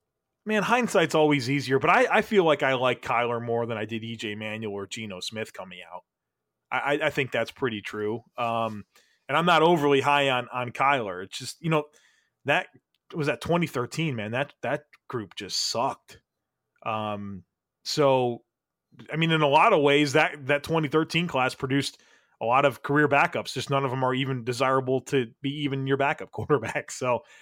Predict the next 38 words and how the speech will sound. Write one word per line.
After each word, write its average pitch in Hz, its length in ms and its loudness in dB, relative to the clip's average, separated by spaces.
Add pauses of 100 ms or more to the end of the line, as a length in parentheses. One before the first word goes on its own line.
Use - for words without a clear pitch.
(300)
uh, 131 320 2
yeah, 131 320 2 (180)
um, 135 540 -2 (340)
yeah, 170 160 0
I 143 60 2
think 160 120 4
that's 143 140 2
a - 40 -4
good 143 140 0
take, 117 200 0
Intangibles 110 560 -8
N 107 80 -6
F 104 100 -12
L 104 100 -4
Pod. 110 240 -4 (840)
This 190 180 2
one 190 140 2
comes 175 260 0
from 160 300 2 (100)
at 170 220 -2
Chef - 400 -2
Rock 139 460 0 (580)
eighty-eight. 135 500 0 (160)
He 151 140 -6
says, 120 560 -2 (340)
"Even 202 260 4
with 196 160 6
Ed 180 180 4
Oliver, 170 440 4
Brian 147 480 2
Burns, 143 460 2
and 127 240 -6
Noah 151 220 0
Fant 185 400 -4
still 117 260 -6
on 107 100 -6
the 101 60 -8
board 95 340 -10